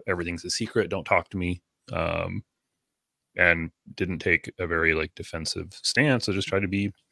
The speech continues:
try to be cool, and I feel like it was fairly casual, um, at least in terms of the room, like, the feeling in the room, right? It wasn't tense. It wasn't, um, you know,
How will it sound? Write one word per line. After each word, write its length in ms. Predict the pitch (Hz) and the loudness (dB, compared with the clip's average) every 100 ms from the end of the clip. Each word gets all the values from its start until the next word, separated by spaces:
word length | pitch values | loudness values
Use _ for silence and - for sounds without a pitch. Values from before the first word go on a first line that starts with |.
| _ - | _ -2
try 140 | 117 | 2
to 40 | 104 | 4
be 80 | 98 | 4
cool, 380 | 110 95 82 | 4 2 2
and 240 | 82 82 82 _ _ _ _ _ _ _ 92 | 0 -2 -2 _ _ _ _ _ _ _ 2
I 60 | |
feel 120 | 98 92 | 6 6
like 120 | 85 | 4
it 60 | |
was 280 | 85 82 82 - _ - | -2 -2 -6 -10 _ -4
fairly 360 | 92 87 85 | 2 2 2
casual, 680 | - 82 82 92 87 87 - _ - | -2 -2 -2 -4 -4 -4 -8 _ -8
um, 380 | - 80 82 85 98 | -4 -2 -4 -6 -2
at 80 | 90 | 0
least 240 | 85 - | 0 -2
in 100 | 85 | -8
terms 280 | - 85 82 | -6 -8 -6
of 360 | 80 80 - _ _ _ _ _ _ _ _ | -8 -10 -18 _ _ _ _ _ _ _ _
the 80 | 101 | 4
room, 280 | 87 92 90 | 4 2 2
like, 280 | 92 90 - _ | 6 6 4 _
the 60 | - | -10
feeling 360 | - 101 87 | -2 0 0
in 100 | 82 | -2
the 80 | 78 | -4
room, 260 | 78 78 82 | -6 -8 0
right? 160 | 90 92 | 4 6
It 40 | |
wasn't 220 | 104 107 | 6 4
tense. 420 | - 92 92 92 95 | 2 2 2 -2 -2
It 80 | |
wasn't, 340 | 92 92 92 87 _ _ _ _ _ _ _ | -2 0 -2 -4 _ _ _ _ _ _ _
um, 680 | 80 80 76 76 78 78 92 _ _ _ _ _ _ _ _ _ _ _ - | -2 0 2 0 -2 -6 -10 _ _ _ _ _ _ _ _ _ _ _ -2
you 80 | 82 | 0
know, 200 | 78 | 0